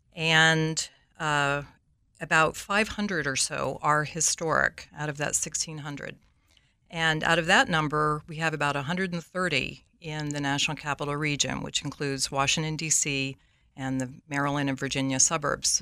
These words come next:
So we have a good quarter of the total number of historic buildings, uh, in, that G S A holds in the United States. And those are buildings that are either listed in the National Register of Historic Places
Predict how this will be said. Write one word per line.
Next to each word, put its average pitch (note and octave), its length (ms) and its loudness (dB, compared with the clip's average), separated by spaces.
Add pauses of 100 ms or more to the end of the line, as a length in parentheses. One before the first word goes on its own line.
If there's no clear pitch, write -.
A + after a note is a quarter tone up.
So D#3+ 220 0
we G3+ 220 -2
have A3 220 2
a F3 40 -6
good E3 300 -4 (320)
quarter E3+ 480 0 (160)
of D3 340 -6
the D3+ 120 -8
total D#3 440 0
number C#3+ 300 -2
of B2+ 160 -6
historic - 400 -6
buildings, B2+ 600 0 (560)
uh, B2+ 220 -6 (120)
in, D3 420 2
that - 100 0
G D3+ 160 -2
S D3 140 4
A C#3 100 2
holds C3 480 -4
in D3 120 -8
the C#3+ 40 -6
United C3+ 320 0
States. - 480 2 (440)
And E3 160 -2
those A3 200 8
are A#3+ 80 4
buildings F3+ 460 4
that D#3 120 4
are D#3 100 2
either D3 280 2
listed A3 420 2
in G#3+ 120 2
the F#3 100 -2
National E3+ 420 2
Register D#3 460 -2
of D3 80 -4
Historic D3+ 400 0
Places D3 600 0